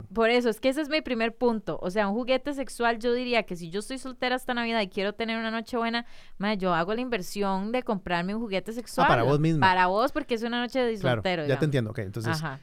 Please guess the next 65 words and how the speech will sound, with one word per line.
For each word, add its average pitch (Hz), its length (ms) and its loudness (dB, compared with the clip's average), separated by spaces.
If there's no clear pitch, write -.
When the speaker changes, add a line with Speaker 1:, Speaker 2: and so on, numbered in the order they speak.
Speaker 2:
si - 220 -6
estás 143 420 0
solitario, 170 640 0
solitaria, 165 500 -2
es 131 80 -12
como, 120 240 -4
"Ey, 147 200 -4
di, 127 200 -6
yo 104 100 -8
no 117 100 -8
tengo 156 200 -4
a - 20 0
nadie 156 180 2
en 160 60 0
este 160 160 -2
momento, 165 400 0
di, 170 120 0
yo 120 120 -4
voy 131 120 0
a - 40 4
disfrutar 170 320 2
Speaker 1:
Juguete. 156 100 2
Speaker 2:
yo, 156 120 8
¿verdad?" 120 260 2
Un 160 80 -4
Speaker 1:
Mándese, 165 220 0
Speaker 2:
juguetazo 131 320 0
ahí, 95 100 -8
Speaker 1:
mándese 180 340 -2
Speaker 2:
hay, 170 60 -2
Speaker 1:
de 165 60 0
Speaker 2:
hay 165 80 0
Speaker 1:
una 170 80 0
Speaker 2:
muchas 156 180 0
Speaker 1:
vez. - 20 0
Speaker 2:
opciones. 147 500 -6
Bueno, 117 180 -4
eh, 117 440 -4
en 110 100 -4
el 110 100 -4
Speaker 1:
¿Vos? 175 100 -2
Speaker 2:
caso, - 340 -4
sí, 131 200 -4
en 120 120 -6
el - 80 -6
caso, 160 340 2
lo, 127 220 -6
lo 113 120 -8
que 113 80 -8
yo 110 140 -6
puse 143 160 -2
fue 147 280 2
de 151 220 2
uno 139 160 2
no 156 260 2
tener 156 340 0
la 160 140 -2
presión 143 420 0
de 156 80 -2
tener 123 220 -2
que 143 60 -4
hacer 139 140 -2
algo 143 140 -2
sexual 120 280 -6
tampoco, 127 400 -6